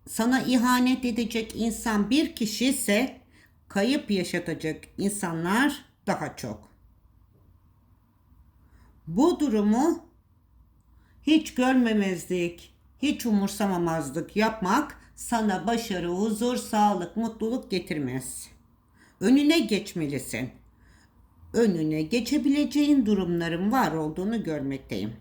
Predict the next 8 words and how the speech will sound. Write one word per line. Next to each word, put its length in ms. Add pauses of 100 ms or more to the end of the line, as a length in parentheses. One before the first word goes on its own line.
(2250)
Can 280
dostlarım, 540
kayıplarım 720
var. 440 (520)
Bugün 380
değil, 340
dün 240
değil, 440